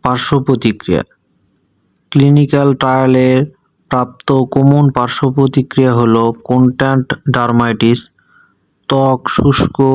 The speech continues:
ত্বকে জ্বালা পোড়া এবং প্রয়োগের স্থানে ব্যথা হওয়া। তবে আপনারা অবশ্যই একজন রেজিস্টার ডাক্তারের পরামর্শ অনুযায়ী এটি ব্যবহার করবেন। আজকে এত পর্যন্তই।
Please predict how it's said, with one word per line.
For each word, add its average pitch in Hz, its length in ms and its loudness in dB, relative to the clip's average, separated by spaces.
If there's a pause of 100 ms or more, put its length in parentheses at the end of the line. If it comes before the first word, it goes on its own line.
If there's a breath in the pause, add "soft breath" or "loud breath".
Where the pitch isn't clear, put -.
(640)
ত্বকে 127 360 -2
জ্বালা 127 360 0
পোড়া 127 320 0 (600)
এবং 127 360 2
প্রয়োগের 143 560 2 (160)
স্থানে 127 420 0 (460)
ব্যথা 123 380 -4
হওয়া। 104 340 -2 (1040)
তবে 139 340 0
আপনারা 131 460 -2
অবশ্যই 139 560 0
একজন 131 380 0
রেজিস্টার 123 560 0
ডাক্তারের 123 520 -2
পরামর্শ 120 520 -2
অনুযায়ী 113 480 2 (540)
এটি 123 260 0
ব্যবহার 113 440 0
করবেন। 98 360 -2 (500)
আজকে 123 320 -4 (100)
এত 123 180 -4
পর্যন্তই। 123 680 0